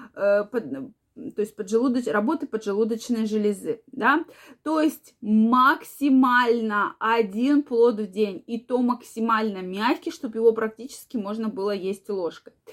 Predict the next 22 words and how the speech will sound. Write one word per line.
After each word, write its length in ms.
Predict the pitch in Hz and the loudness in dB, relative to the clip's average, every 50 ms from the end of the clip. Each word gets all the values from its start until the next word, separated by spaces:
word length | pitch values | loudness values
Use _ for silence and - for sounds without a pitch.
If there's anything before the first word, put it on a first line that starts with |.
| - - 403 339 277 - | -20 -16 -16 -16 -16 -16
Кто 340 | - _ - 285 320 381 | -18 _ -4 -2 0 0
страдает 760 | 415 427 - - 330 349 262 220 226 214 247 285 311 320 - - | 0 0 -4 -6 -4 -4 -2 2 4 4 4 4 2 -2 -4 -6
проблемами 640 | 285 262 226 208 214 214 220 240 262 294 285 277 285 | -8 -6 -6 -4 -2 -2 0 2 2 4 4 2 2
с 80 | - | 0
лишним 500 | - 214 220 247 254 - - 262 262 262 | -4 -6 -6 -6 -4 0 0 2 2 2
весом? 560 | 247 214 208 202 196 - - 185 190 190 185 - _ _ _ _ _ _ _ _ | 2 2 0 -4 -6 -8 -12 -12 -12 -12 -14 -16 _ _ _ _ _ _ _ _
Хурма 580 | - 254 254 240 233 226 220 220 233 269 320 330 | -2 0 0 2 2 4 4 6 6 6 4 2
повышает 800 | - 294 277 247 262 240 - - - 226 220 233 269 294 262 247 | 0 -4 -2 -2 -2 -2 -4 -4 -4 -2 0 0 0 -2 -4 -4
уровень 380 | 226 220 220 233 247 269 254 247 | -2 0 0 2 2 4 4 2
глюкозы. 680 | 240 220 214 214 214 _ 185 180 175 156 160 - - _ _ - - - - 269 | 2 0 -2 -4 -6 _ -10 -10 -10 -10 -12 -16 -20 _ _ -20 -20 -20 -20 -8
У 160 | - 247 247 240 | -6 -4 -4 0
кого 340 | - 277 254 220 240 277 | 2 2 2 2 0 -2
есть 340 | 302 330 311 320 311 294 - | -2 -2 -2 -2 -2 -4 -6
спайки 520 | - - - 226 226 233 262 247 - 285 269 | -10 -4 -2 0 0 0 0 -2 -2 -4 -4
в 100 | - - | -4 -6
кишечнике, 840 | _ 277 269 254 - - 254 220 208 214 - - 185 180 160 - 175 | _ -6 -6 -6 0 2 2 2 2 0 -6 -12 -12 -12 -12 -12 -8
да, 240 | 175 214 254 302 294 | -6 -4 -4 -4 -4
синдром 400 | - 277 233 220 214 254 262 254 | -4 -4 -4 -2 0 2 2 0
раздражённого 880 | 240 247 226 214 220 220 220 208 220 233 240 247 254 269 254 247 247 | 0 -2 -4 -2 -2 -2 -2 0 0 0 2 4 2 2 2 0 -2
желудка, 580 | 233 214 247 247 233 208 196 196 - _ - 156 | -2 -2 -2 -2 -2 -2 -4 -6 -8 _ -18 -14
болезнь 560 | 156 165 175 202 214 254 277 269 - 277 254 | -12 -10 -4 -2 0 0 2 4 4 2 2
Крона, 580 | 254 - - 226 220 214 214 208 180 160 156 | 2 -2 -2 0 2 2 2 0 -4 -6 -8